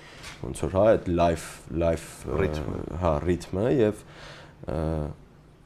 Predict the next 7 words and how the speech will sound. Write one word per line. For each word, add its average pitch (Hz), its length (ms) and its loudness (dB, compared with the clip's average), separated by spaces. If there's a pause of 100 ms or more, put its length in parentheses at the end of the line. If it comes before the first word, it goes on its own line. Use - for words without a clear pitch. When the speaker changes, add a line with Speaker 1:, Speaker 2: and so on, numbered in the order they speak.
(140)
Speaker 1:
իրան 113 300 10
տանջելով 104 600 10
փոխել 80 380 0
ա։ 53 120 -6 (1300)
Իհարկե 107 420 10
դա 101 200 12 (320)
բնատուր 98 720 4